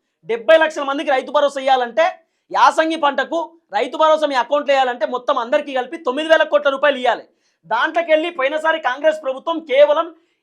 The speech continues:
ఎనిమిది వేల ఏడు వందల నలభై నాలుగు పాయింట్ పదమూడు కోట్లే ఖర్చు పెట్టిరు. మిగతా పైసలు మిగిలినాయి. మిగలడానికి గల కారణం ఏంటంటే చాలా మందికి రైతు భరోసా పోయినసారి రాలే, రెండు మూడు లక్షల మందికి రాలే. ఆ రానటువంటి వాళ్ళని ఇప్పుడు యాడ్ చేసిరు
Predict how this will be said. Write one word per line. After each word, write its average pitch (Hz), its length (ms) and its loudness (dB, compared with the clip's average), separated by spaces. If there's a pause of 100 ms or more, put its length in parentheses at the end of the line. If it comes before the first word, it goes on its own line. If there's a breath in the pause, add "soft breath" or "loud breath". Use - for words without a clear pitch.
ఎనిమిది 320 300 -4
వేల 311 220 4 (200)
ఏడు 294 120 2
వందల 302 300 -4
నలభై 277 360 0
నాలుగు 277 280 0 (100)
పాయింట్ 277 260 -2
పదమూడు 277 280 0
కోట్లే 302 280 0
ఖర్చు 277 220 -6
పెట్టిరు. 269 340 -6 (440)
మిగతా 294 340 2 (140)
పైసలు 311 300 0
మిగిలినాయి. 277 440 -6 (320)
మిగలడానికి 330 520 2
గల 330 80 6
కారణం 294 400 0
ఏంటంటే 277 340 -2 (200)
చాలా 277 340 4
మందికి 302 320 -2
రైతు 285 220 0
భరోసా 285 280 0
పోయినసారి 269 420 -2
రాలే, 233 240 0
రెండు 247 200 -8
మూడు 262 140 -6
లక్షల 254 220 -2
మందికి 240 260 -6
రాలే. 240 220 0 (580)
ఆ 247 60 4
రానటువంటి 330 640 2
వాళ్ళని 294 300 2
ఇప్పుడు 311 160 2
యాడ్ 269 220 6
చేసిరు 262 360 -8